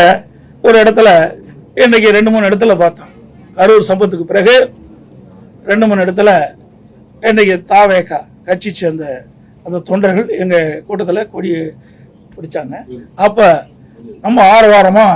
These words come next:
இருந்தாங்க. அது குமராவளையம் சட்டமன்ற தொகுதியில் இருந்து எழுச்சி பயணம் போட்டிருந்தேன். அப்பொழுது சொன்னேன், தொண்டர்கள்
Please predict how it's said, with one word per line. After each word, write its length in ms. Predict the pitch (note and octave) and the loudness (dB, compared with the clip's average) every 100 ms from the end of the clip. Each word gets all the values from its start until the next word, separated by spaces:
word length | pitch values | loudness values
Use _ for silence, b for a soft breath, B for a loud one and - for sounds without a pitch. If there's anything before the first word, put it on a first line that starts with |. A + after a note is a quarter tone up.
| D3+ F3+ | -4 -6
இருந்தாங்க. 380 | F#3 F3 D#3+ F3 G3 _ b b _ _ _ _ _ | -2 -2 -2 -6 -8 _ b b _ _ _ _ _
அது 140 | D#3+ D#3 | -12 -6
குமராவளையம் 680 | F3 G3 G3+ F3 E3+ D3+ C3+ - _ _ | -2 2 2 2 0 -4 -8 -18 _ _
சட்டமன்ற 380 | F#3 F#3+ G3 F3 F3 | -8 -4 -2 -2 -4
தொகுதியில் 320 | D#3+ E3+ D#3 | -6 -4 -6
இருந்து 220 | D3 E3+ E3 | -10 -6 -6
எழுச்சி 200 | F3 - | -6 -10
பயணம் 220 | E3 D3 | -12 -12
போட்டிருந்தேன். 380 | - - - B3 - b b G3 | -16 -20 -20 -20 -20 b b -6
அப்பொழுது 280 | G3 F#3+ | -2 -2
சொன்னேன், 400 | E3+ F#3 G3 A3 - - B B - | -2 -2 0 -2 -4 -16 B B -2
தொண்டர்கள் 480 | F3+ A3 A#3 G#3 C4 | 0 2 2 2 2